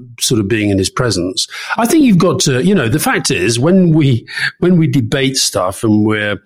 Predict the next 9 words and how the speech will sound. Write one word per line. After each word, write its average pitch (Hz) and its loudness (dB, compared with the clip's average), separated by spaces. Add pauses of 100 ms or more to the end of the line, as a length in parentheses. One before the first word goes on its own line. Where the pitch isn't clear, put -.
(340)
you 123 0
know, 104 0
with, 104 -2
with 113 -4
political 113 -2
opponents, 101 -2
I 156 0
think 233 2
it's, - -2